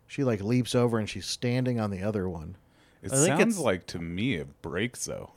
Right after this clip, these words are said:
Speaker 2: There's
Speaker 1: Uh,
Speaker 2: this
Speaker 3: No,
Speaker 2: kind of,
Speaker 3: she
Speaker 2: like,
Speaker 3: totally kicks his arm.
Speaker 1: Yeah, the one
Speaker 2: Yeah,
Speaker 1: is broken.
Speaker 3: Kicks the
Speaker 2: but
Speaker 3: one.
Speaker 2: when she stands on it later, it sounds like she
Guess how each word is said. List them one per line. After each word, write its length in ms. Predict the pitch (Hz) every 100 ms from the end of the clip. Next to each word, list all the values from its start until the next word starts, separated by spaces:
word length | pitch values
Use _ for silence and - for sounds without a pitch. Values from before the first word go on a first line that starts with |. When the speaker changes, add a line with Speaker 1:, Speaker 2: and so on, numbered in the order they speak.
| -
Speaker 2:
There's 220 | 95 107
Speaker 1:
Uh, 40 | 104
Speaker 2:
this 160 | 123
Speaker 3:
No, 80 | 170
Speaker 2:
kind 100 | 160
of, 60 | 135
Speaker 3:
she 40 | 117
Speaker 2:
like, 120 | 98
Speaker 3:
totally 400 | 180 196 214 165
kicks 460 | 139 - 156 156 -
his 260 | 139 123 117
arm. 560 | 120 127 131 117 123 -
Speaker 1:
Yeah, 80 | 135
the 100 | 113
one 240 | 110 165
Speaker 2:
Yeah, 140 | 160 156
Speaker 1:
is 60 |
broken. 280 | 120 123 98
Speaker 3:
Kicks 220 | 156 98
the 120 | - 131
Speaker 2:
but 120 | 127
Speaker 3:
one. 100 | 127
Speaker 2:
when 100 | 120
she 260 | - 135 180
stands 600 | - - 95 95 123 143
on 180 | 143 160
it 160 | 170
later, 340 | 151 165 180 156
it 200 | 139 -
sounds 480 | - 113 139 160
like 180 | 98 87
she 300 | - 110 104